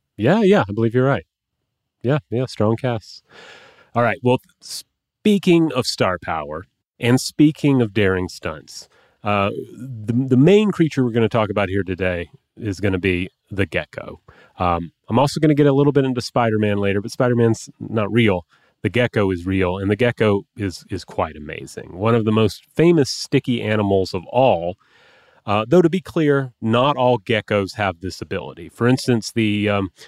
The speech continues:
oft-domesticated leopard gecko, uh, there's actually one of these living in my house, it's my, my son's pet, um,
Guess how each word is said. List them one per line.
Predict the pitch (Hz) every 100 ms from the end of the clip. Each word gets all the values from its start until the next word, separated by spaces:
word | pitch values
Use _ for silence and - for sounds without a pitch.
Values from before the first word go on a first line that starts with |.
| _ -
oft-domesticated | 117 127 - 113 117 - 110 - 117 107 98 - -
leopard | 110 143 139 113
gecko, | 101 90 - 85 87 - _ _ -
uh, | 95 90 -
there's | 113 98
actually | 101 - 104
one | 95
of | 95
these | 92 95
living | 92 92 98
in | 95
my | 90
house, | 92 95 95 - 95
it's | 92 -
my, | 92 87 -
my | 87
son's | 85 - 92 85 - 139 -
pet, | - 90 - _ - - _
um, | - 90 90